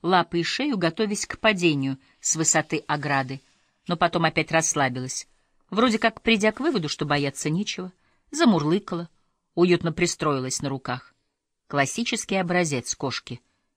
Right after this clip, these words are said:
Пришло Изабель в голову, когда она увидела свое и кошкино отражение в стеклянной двери, поднимаясь по ступеням.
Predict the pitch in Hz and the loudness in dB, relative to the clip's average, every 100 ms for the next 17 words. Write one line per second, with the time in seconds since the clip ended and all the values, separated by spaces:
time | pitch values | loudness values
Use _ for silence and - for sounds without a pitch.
0 | _ _ 165 170 160 143 147 147 147 143 | _ _ -2 0 0 0 0 0 -2 0
1 | 196 185 151 - 156 165 160 160 165 165 | 0 0 -2 -4 0 2 2 2 0 0
2 | 160 160 180 180 247 - 175 220 - 208 | 0 0 2 2 2 -2 -2 -2 0 2
3 | 202 202 208 254 220 170 - - 214 208 | 2 2 0 2 2 0 -2 -2 0 0
4 | 208 202 202 143 131 - - _ - 170 | 0 0 0 0 -4 -14 -20 _ -4 0
5 | 180 160 135 - - - - 170 147 123 | 2 2 0 -4 -4 -4 -2 -4 -4 -4
6 | 120 | -6